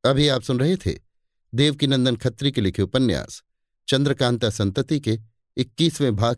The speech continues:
के छठवें बयान को मेरी यानी समीर गोस्वामी की आवाज में। लीजिए सुनिए देवकीनंदन खत्री के लिखे उपन्यास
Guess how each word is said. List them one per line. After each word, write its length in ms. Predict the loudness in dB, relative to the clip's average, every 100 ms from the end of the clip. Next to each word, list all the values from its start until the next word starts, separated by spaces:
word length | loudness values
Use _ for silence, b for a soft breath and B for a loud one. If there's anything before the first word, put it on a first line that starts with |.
| -4
के 140 | -6 -8 _ _ _ -4
छठवें 460 | -2 0 0 0
बयान 340 | 0 0 0 0
को 220 | -4 -10 _ _ _
मेरी 400 | 2 2 2 -6 -6 0
यानी 220 | 0 2
समीर 300 | 2 0 0
गोस्वामी 500 | -2 -2 -4 -4 -4
की 120 | -2
आवाज 480 | 0 0 0 -2 -4
में। 280 | -8 -8 -10 -16 _ _ _ _ _ _ _ _ _ -2
लीजिए 260 | 2 4 4
सुनिए 400 | 4 2 0 -4 _ _ -2
देवकीनंदन 680 | 2 2 2 2 2 2 0
खत्री 380 | -2 0 0
के 100 | 2
लिखे 220 | 0 0 0
उपन्यास 640 | 0 0 0 -2 -12